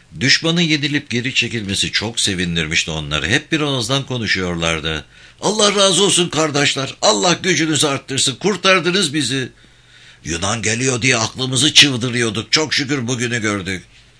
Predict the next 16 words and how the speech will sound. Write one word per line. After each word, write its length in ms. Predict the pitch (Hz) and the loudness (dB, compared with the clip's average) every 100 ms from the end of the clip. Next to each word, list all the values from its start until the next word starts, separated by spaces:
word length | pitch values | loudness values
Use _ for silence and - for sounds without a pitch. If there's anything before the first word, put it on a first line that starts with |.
| - - - - | -20 -20 -20 -4
Allah 340 | 113 151 147 | 0 6 6
sizi 320 | 143 147 147 | 6 4 2
vatana 420 | 135 135 139 139 131 | 0 0 0 0 2
bağışlasın. 640 | 127 120 127 117 123 117 | 2 2 2 2 0 4
Buyurun 340 | 185 175 160 | 4 4 4
evlerimize." 840 | 147 139 135 127 120 117 113 113 107 - - - - - | 4 4 4 2 0 -2 0 -2 -6 -18 -20 -20 -20 -2
Üçer 380 | 160 - 185 147 | 2 4 2 2
beşer 340 | 147 143 127 | 2 2 0
kişi 260 | 98 98 90 | -2 -2 -2
aldılar. 480 | 80 76 78 76 92 | -2 -2 -2 0 0
Hem 220 | 156 151 | 0 0
kendilerini 600 | 143 143 131 131 127 123 | 0 0 -2 -2 -2 0
hem 180 | 135 127 | 0 -2
atlarını 560 | 117 - 113 98 107 | -6 -4 -4 -2 -2
rahat 280 | 90 87 - | 0 0 0
ettirdiler. 720 | 80 - 80 71 73 73 73 | -4 -4 -6 -4 -4 -2 -4